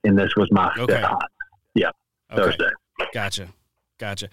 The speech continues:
Speaker 2: Man, one of the, you know, I mean, obviously I saw the deer, just a, a beautiful, beautiful buck. Um, but one of the things that made me wanna hear this story and share it with others is how,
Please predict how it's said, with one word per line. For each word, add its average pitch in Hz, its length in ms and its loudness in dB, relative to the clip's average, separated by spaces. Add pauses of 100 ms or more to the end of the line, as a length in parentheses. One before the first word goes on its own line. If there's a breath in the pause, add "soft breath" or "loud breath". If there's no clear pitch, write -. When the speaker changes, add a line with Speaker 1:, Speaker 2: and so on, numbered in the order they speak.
(160 soft breath)
Speaker 2:
Man, 170 220 0
one 180 100 4
of 220 80 0
the, 151 240 0
you 170 140 0
know, 160 200 0
I 160 80 -2
mean, 156 140 2
obviously 147 460 0
I - 20 2
saw 151 240 2
the 123 100 -2
deer, 120 220 -2
just 127 180 -4
a, 110 120 -6 (160)
a 123 100 -6
beautiful, 113 760 -2 (280)
beautiful 120 360 -4
buck. 95 320 -4 (560)
Um, 107 480 -2
but 127 140 0
one 139 220 0
of 175 60 0
the 143 100 0
things 135 440 -2
that 117 240 -4 (160)
made 131 320 -2
me 127 100 2
wanna 123 460 -2
hear 139 340 -2
this 113 240 -6
story 131 720 -2 (440)
and 123 180 -6
share 151 240 0
it 123 80 -2
with 113 160 -6
others 127 380 -2
is 156 260 -2
how, 123 400 0